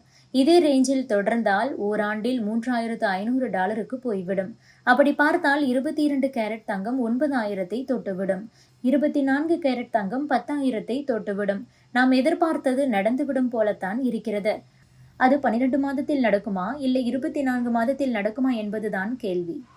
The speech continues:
ட்ரம்ப் பாகவதர் என்ன செய்கிறார் என்பதை பொறுத்து தான் தங்கம் விலை இருக்கும். நாம் வாழ்க ட்ரம்ப் என்று சொல்ல வேண்டும்." அமெரிக்காவைச் சேர்ந்த பெரும் முதலீட்டாளர் ஜிம் ரோஜர்ஸ் என்ற ஒருவர் இருக்கிறார்.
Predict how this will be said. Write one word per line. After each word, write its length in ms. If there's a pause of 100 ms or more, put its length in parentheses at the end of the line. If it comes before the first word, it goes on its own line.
(180)
ட்ரம்ப் 240
பாகவதர் 480
என்ன 280
செய்கிறார் 480
என்பதை 280
பொறுத்து 380
தான் 260
தங்கம் 380
விலை 280
இருக்கும். 480
நாம் 420
வாழ்க 400
ட்ரம்ப் 300
என்று 300
சொல்ல 340
வேண்டும்." 460
அமெரிக்காவைச் 640
சேர்ந்த 280
பெரும் 420
முதலீட்டாளர் 760 (180)
ஜிம் 280
ரோஜர்ஸ் 400
என்ற 340
ஒருவர் 320
இருக்கிறார். 540